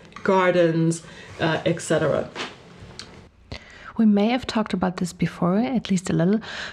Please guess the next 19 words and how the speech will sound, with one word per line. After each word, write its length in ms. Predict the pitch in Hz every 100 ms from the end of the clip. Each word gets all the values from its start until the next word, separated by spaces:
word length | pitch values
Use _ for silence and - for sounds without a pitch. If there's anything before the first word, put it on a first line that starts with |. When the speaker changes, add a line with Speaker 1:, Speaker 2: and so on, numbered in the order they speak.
| -
Speaker 2:
So 140 | 220
I 240 | - 202
want 180 | 254 254 240
to 100 | 233
know, 400 | 214 202 196 202
how 360 | - - 214
is 120 | 254 247
this 220 | 214 202
paper 300 | - 185 180
also 320 | - 180 -
addressing 460 | 170 180 165 180 170
intersectionality? 1200 | 185 180 - 170 - 170 170 208 180 147 - - - - - -
I 80 | 190
think 540 | - 196 190 190 -
that 160 | - 175
this 160 | 180 -
is 120 | 165
important 440 | 180 180 190 190
because 240 | 180 -